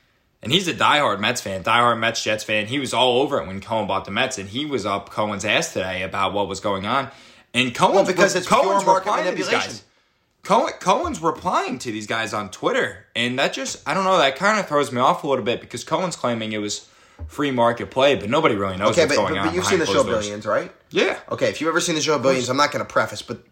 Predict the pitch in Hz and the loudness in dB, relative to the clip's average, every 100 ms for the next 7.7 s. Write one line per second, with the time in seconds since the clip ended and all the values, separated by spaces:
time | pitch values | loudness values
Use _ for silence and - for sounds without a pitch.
0 | _ 196 190 165 - 170 - 160 143 123 | _ 0 4 2 2 -2 2 2 4 0
1 | - 135 - 120 120 123 123 127 117 101 | 0 0 2 0 -2 -4 -2 -2 -2 -2
2 | 101 98 117 101 69 - - _ _ _ | -8 -4 -2 -2 -8 -14 -16 _ _ _
3 | 104 127 120 120 90 - - - - - | -2 0 2 2 2 -4 -10 -16 -20 2
4 | 156 170 - - - _ 147 160 214 240 | 4 4 2 -10 -20 _ 0 2 4 2
5 | - 139 - 220 170 165 180 170 220 143 | 0 -2 0 2 2 0 2 4 4 0
6 | - - 165 180 - 175 117 - 170 151 | -8 -12 -8 -6 0 0 0 -2 -2 -2
7 | 113 - - 185 101 - | -4 -8 -2 -2 -2 -12